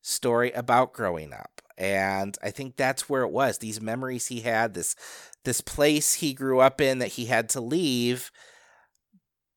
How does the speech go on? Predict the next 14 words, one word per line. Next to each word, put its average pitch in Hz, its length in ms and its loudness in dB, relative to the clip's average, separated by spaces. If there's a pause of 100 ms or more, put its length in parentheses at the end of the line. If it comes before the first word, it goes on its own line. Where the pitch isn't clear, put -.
(600)
And 160 140 6
it, 151 200 4
it 160 140 0
doesn't 170 360 2
leave 143 260 0
the 131 120 0
memories. 107 520 0
It 135 80 -2
doesn't 151 280 -2
go 143 120 8
deeper 107 440 -2
than 71 220 -10
that. 50 340 -10
And 104 520 0